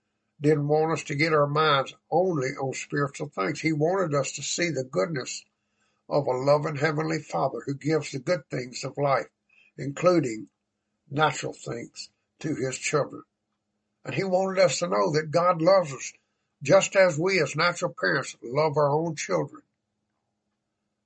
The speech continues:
And God the Father wants his children to have good things.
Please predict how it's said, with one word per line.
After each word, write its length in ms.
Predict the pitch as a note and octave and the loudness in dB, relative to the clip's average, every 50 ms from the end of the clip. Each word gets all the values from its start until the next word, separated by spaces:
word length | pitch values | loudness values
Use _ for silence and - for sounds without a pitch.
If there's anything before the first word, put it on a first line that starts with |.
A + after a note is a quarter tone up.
| _ - | _ -10
And 180 | C3+ A#2 A2+ | -10 -6 -2
God 300 | C3+ C#3+ C#3+ D3+ D#3+ D3 | 0 2 4 4 2 2
the 40 | D3 | -2
Father 440 | C#3 - - G3+ G3 F3 D3 C3 C3 | -6 -2 2 2 4 4 4 2 0
wants 280 | C3+ C#3+ D3+ D3+ - - | 0 0 -2 -2 -4 -6
his 140 | D3 C#3+ | -8 -8
children 460 | - - - G3 G3 F3+ D3+ - - - _ _ _ _ _ _ _ _ _ _ _ _ _ _ _ _ _ _ | -8 -4 0 2 2 2 2 -2 -6 -18 _ _ _ _ _ _ _ _ _ _ _ _ _ _ _ _ _ _
to 80 | - C#3+ | -8 -4
have 340 | - C#3 D3 C3+ B2 - - | 0 2 2 2 2 -2 -6
good 260 | D3 C#3+ C#3 - _ | -6 -6 -6 -6 _
things. 540 | - E3 F3 E3+ D3+ D3 - - - - - | -6 -4 -4 -4 -6 -10 -12 -16 -20 -20 -20